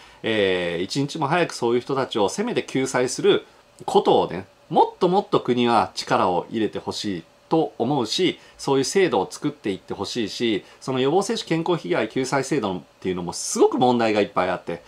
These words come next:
ハードルが高すぎる。まず申請するのに。ハードルが高い。申請したとしても、えー、結果が来るまでに時間がかかりすぎる。もうへ-、普通に一年とかかかったりしてるわけですよね。えー、そして今現在も、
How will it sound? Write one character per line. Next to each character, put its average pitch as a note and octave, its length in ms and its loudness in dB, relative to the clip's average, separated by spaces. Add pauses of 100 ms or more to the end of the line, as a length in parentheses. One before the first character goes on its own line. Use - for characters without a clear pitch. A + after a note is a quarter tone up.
(260)
ハ A3+ 240 6
ー - 20 0
ド A3 80 2
ル G3+ 80 8
が F#3 120 4
高 D#3+ 200 0
す C#3+ 140 -4
ぎ B2+ 80 0
る。 F#2+ 100 0
ま G#2+ 140 0
ず - 80 -12
申 A#2 220 0
請 A#2 140 0
す G#2 120 -6
る F#2+ 40 -6
の E2 60 -8
に。 D2 100 -14 (140)
ハ D3 220 2
ー - 20 2
ド D3 80 0
ル C#3+ 60 0
が C3+ 100 4
高 C3 300 0
い。 A#2 240 0 (320)
申 A3+ 260 -6
請 A#3 140 -2
し - 100 -2
た F#4 100 2
と F#3+ 120 0
し - 80 -2
て A2 140 0
も、 G#2+ 280 0 (420)
え A#2+ 240 2
ー、 A2+ 60 -6
結 G#3+ 200 0
果 B3+ 80 4
が B3+ 100 6
来 B3 100 -2
る G3+ 80 6
ま C3+ 120 4
で F2 100 0
に E2 220 -6
時 B2+ 140 -4
間 A#3 220 -2
が A3 80 0
か - 120 -6
か F#3+ 80 4
り D#3+ 60 2
す - 140 -6
ぎ A#2+ 80 0
る。 - 120 -6 (960)
も A#2+ 160 2
う A2 40 0
へ-、 C#3 160 0
普 - 100 -12
通 B3 180 -2
に A3 120 2
一 E3 180 -2
年 G3 120 2
と F2+ 100 -4
か - 80 -14
か - 60 -12
か B2 80 2
っ - 120 -6
た G2 80 -4
り E2 80 -8
し - 80 -12
て G2+ 100 -4
る - 80 -6
わ E2 60 -12
け - 80 -18
で - 80 -18
す - 80 -16
よ G2 60 -8
ね。 F3 200 -2 (440)
え D#3 60 -2
ー、 D#3 40 4
そ F#3 140 2
し - 60 -4
て - 80 2
今 G3 240 4
現 B3+ 220 0
在 G#3+ 200 2
も、 G#3 320 4